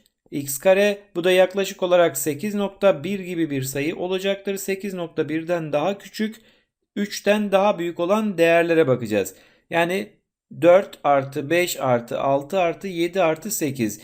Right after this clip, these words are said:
Yani burada arkadaşlar kaç tane değerimiz olmuş olacak? Bir, iki, üç, dört, beş. Yani cevabımız C şıkkı olur.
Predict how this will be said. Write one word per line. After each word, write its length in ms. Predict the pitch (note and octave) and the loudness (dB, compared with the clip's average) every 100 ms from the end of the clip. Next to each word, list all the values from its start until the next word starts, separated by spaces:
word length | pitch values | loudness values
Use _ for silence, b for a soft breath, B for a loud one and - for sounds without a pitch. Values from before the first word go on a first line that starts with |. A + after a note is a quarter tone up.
| B B | B B
Yani 220 | - E3+ | -4 -2
burada 200 | F3+ F3+ | -2 2
arkadaşlar 600 | F3+ F3 F#3 F3 F#3+ G3 G3 B B | 2 4 -2 0 2 2 0 B B
kaç 240 | - G3+ G3+ | 2 2 2
tane 300 | F3+ E3 D3+ | -4 -4 -2
değerimiz 400 | D3+ D3 D3 C#3 | -2 -2 -4 -4
olmuş 340 | D3 F3+ D#3+ | -4 -6 -6
olacak? 500 | F3+ F3 F#3+ F#3+ - | -6 -2 2 0 0
Bir, 180 | F#3 F#3 | -6 -6
iki, 360 | - D#3+ D3+ D3 | -6 -10 -8 -6
üç, 340 | D#3 C#3 - | -6 -6 -2
dört, 280 | F3 G3+ - | -2 -2 2
beş. 480 | D#3+ B2+ A2+ - - | 4 4 0 -10 -10
Yani 220 | C3+ C#3 | -8 -4
cevabımız 600 | D3 C#3 C#3 F#3 F3+ B2 | 0 0 0 -8 -8 -6
C 240 | C#3+ C#3+ | -4 -4
şıkkı 320 | C3+ B2 - | -6 -10 -8
olur. 440 | D3+ F#2+ - - | -8 -8 -12 -20